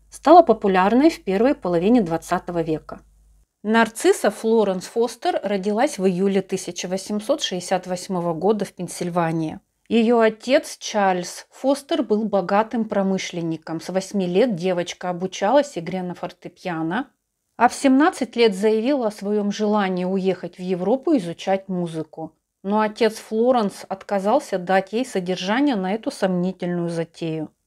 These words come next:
Флоренс это не понравилось, поэтому она сбежала в Филадельфию с врачом Фрэнком Дженкинсом, который позже стал ее мужем. Замужество с сыном адмирала, беспутным неудавшимся врачом, стало катастрофой.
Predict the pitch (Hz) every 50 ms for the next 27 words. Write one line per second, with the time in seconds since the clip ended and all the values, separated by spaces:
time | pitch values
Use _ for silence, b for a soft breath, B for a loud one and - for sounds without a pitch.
0 | _ _ - - 240 226 220 220 220 254 294 370 381 - - 220 220 226 240 233
1 | 226 226 214 220 214 214 208 202 196 190 185 180 190 208 247 302 311 - - -
2 | 269 254 262 254 240 226 226 220 220 220 220 214 196 190 185 214 196 180 208 226
3 | 269 277 233 - - 202 190 190 190 180 170 190 196 220 220 - - 277 311 311
4 | - 208 196 190 180 - - - 220 240 269 262 - - 190 185 190 196 202 196
5 | - 190 180 180 170 170 180 180 170 170 165 - 214 233 233 - 277 294 330 349
6 | - _ _ _ _ _ - 220 220 - 254 226 233 226 226 - 220 240 262 240
7 | 262 311 311 - - - 196 190 202 202 196 190 185 185 185 180 175 175 175 165
8 | 165 165 156 - - _ _ _ _ - 196 190 233 226 226 262 311 320 294 285
9 | - - - 220 214 214 - - 240 220 214 202 202 208 196 185 196 208 202 196
10 | 202 214 247 277 254 190 180 175 196 - - - - 240 269 262 - 220 196 190
11 | 190 185 190 190 185 175 190 185 175 - - 175 175 165 - 185 175 180 185 180
12 | - - - 262 294 320 302 - _ - 185 202 214 226 233 233 - 190 180 -
13 | 185 175 - - - 170 175 170 165 - - 165 165 160